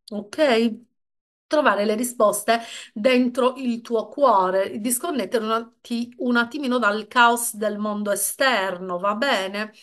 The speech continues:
Eh, diciamo che magari per alcuni di voi non è il massimo, eh, stare in mezzo alla folla, magari avete bisogno un attimino,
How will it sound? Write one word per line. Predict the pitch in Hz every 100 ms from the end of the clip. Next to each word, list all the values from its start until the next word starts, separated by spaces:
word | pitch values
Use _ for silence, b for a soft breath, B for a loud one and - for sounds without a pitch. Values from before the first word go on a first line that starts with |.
| b b b b
Eh, | 233 233
diciamo | 247 - 302 240
che | 240 226
magari | 240 247 214
per | 220
alcuni | 214 220 247 262
di | 262
voi | 240 220
non | 208 233
è | 277
il | 208 202
massimo, | 214 214 220 - - 226 220 214 214 - B _ _ 220
eh, | 208 202
stare | 196 - - 220 226 220 214 220 214
in | 233 208
mezzo | 220 202 208
alla | 202 190
folla, | 185 - 202 185 185 185 185
magari | 226 247 285
avete | 233 202 202 196
bisogno | 240 196 202 202 196 196
un |
attimino, | 208 208 - 269 233 208 196 202 196 220